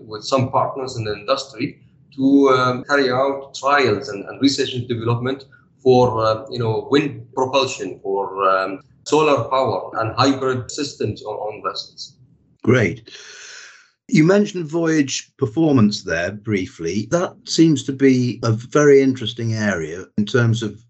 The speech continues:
Speaker 2: maximizing cargo carrying time, minimizing ballast hauls, and also weather routing and, and making sure that the engine is aligned to the, uh, requirements of the conditions. Can you give a little bit more detail on, uh, adnoc's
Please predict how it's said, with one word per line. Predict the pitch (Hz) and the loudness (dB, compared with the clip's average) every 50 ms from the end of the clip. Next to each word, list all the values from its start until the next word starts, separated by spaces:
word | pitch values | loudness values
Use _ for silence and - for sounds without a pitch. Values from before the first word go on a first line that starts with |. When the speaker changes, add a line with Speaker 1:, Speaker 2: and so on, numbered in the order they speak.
| - - | -2 0
Speaker 2:
maximizing | 113 123 117 - - - 127 113 113 113 110 110 107 101 104 110 110 107 107 107 104 104 | 2 2 2 0 -2 0 0 0 0 0 0 0 -2 -2 -2 0 0 2 2 0 0 0
cargo | - 123 123 123 120 110 107 110 110 110 107 104 | 2 2 2 4 2 2 2 2 4 4 2 2
carrying | 110 113 107 110 110 107 104 101 101 92 | 0 0 2 4 4 4 4 4 2 0
time, | - - 104 104 107 107 107 104 101 | -2 0 0 0 2 2 4 4 4
minimizing | 117 117 113 107 107 107 107 104 98 98 101 98 92 | 4 4 4 2 2 2 0 0 0 -2 -2 -4 -2
ballast | 101 101 98 101 104 101 - - | -2 -2 0 0 0 0 -2 -4
hauls, | - 101 95 95 98 98 101 104 104 104 - _ _ _ - - - - - _ - | -4 -4 -2 0 0 0 0 0 -2 -4 -6 _ _ _ -20 -20 -20 -20 -20 _ -4
and | 113 107 104 104 | -2 0 2 6
also | 123 135 123 104 113 110 101 101 101 | 6 4 4 4 2 2 2 2 2
weather | 101 90 92 98 110 107 101 107 107 104 | 0 -2 -2 -2 0 0 0 0 -2 -2
routing | 101 110 110 110 104 - 127 117 113 107 98 | -2 -2 -2 -2 -2 -2 -2 0 0 0 -2
and, | 95 95 95 92 87 | -4 -6 -8 -8 -10
and | 90 95 95 - | -10 -12 -12 -8
making | - 101 113 113 117 117 110 95 | -2 2 2 2 2 2 -2 -4
sure | - - 110 104 101 | -2 2 4 4 4
that | 95 - 98 | 2 0 0
the | 101 104 | 2 4
engine | 110 117 117 110 104 98 98 101 | 6 6 6 4 4 2 0 -2
is | 95 90 - | -2 -2 -2
aligned | 101 92 98 107 110 110 110 107 107 104 104 98 - | 0 2 4 4 4 4 2 0 -2 -4 -4 -6 -4
to | - - 101 90 | 0 0 0 2
the, | 98 95 92 90 90 90 | 2 -2 -2 -2 -4 -4
uh, | 90 92 90 87 | -4 -4 -6 -6
requirements | 90 87 - - 101 101 101 98 90 90 78 - - - - _ _ - - - _ - - | -8 -8 -4 -2 0 2 2 0 0 -4 -8 -10 -12 -16 -16 _ _ -20 -20 -20 _ -6 -4
of | 101 92 82 - | -4 -4 -4 -6
the | 90 87 | -8 -8
conditions. | - - 87 85 98 110 107 - 107 107 120 135 127 - - _ _ - - - - - - - - - - - - - - | -8 -6 -4 0 0 0 2 2 2 4 4 4 4 2 -6 _ _ -20 -20 -20 -20 -20 -20 -20 -20 -20 -20 -18 -6 0 2
Can | 147 170 | 4 4
you | 190 | 4
give | 170 190 180 170 175 | 4 4 4 4 4
a | |
little | 165 160 156 147 139 | 2 0 0 0 -2
bit | 147 139 - | -2 -2 -2
more | 113 135 131 135 | -2 -2 -2 -2
detail | 123 127 131 123 113 - 131 127 123 120 120 | 0 -2 -2 -2 -2 -2 -2 -2 0 0 0
on, | 117 120 117 113 113 | 0 2 4 2 2
uh, | 110 - - 65 64 - - - 95 | 2 -2 -8 -12 -16 -16 -14 -10 -4
adnoc's | 110 117 117 110 107 107 107 101 - - - - - - | -2 0 0 2 2 2 2 2 0 -2 -8 -10 -10 -10